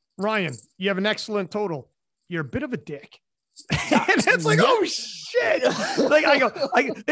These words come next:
Speaker 1: I would, per-, I'd be like, "Could you just lie to me and say my squats?" Like, <laughs> like, I can, I can work on my squat. So I gotta work on myself over the summer. <laughs>
Speaker 2: Yeah.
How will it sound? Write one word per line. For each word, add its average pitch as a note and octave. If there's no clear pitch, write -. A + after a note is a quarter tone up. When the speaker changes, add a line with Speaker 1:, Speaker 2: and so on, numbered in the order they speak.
Speaker 1:
I F4
would, C#4+
per-, A#4+
I'd D#4
be C4
like, A3+
"Could F3
you C#4+
just D4
lie C#3+
to A#3+
me B3+
and E3+
say F#3+
my C#3+
squats?" D#3+
Like, F#3+
<laughs> -
like, -
I A3
can, G3+
I A#3
can G3+
work D#4+
on G#3+
my D#3+
squat. F#3
So -
I C4+
gotta C4
work G#3
on F#3
myself G3+
over D#3+
the C3+
summer. F3
<laughs> -
Speaker 2:
Yeah. A3+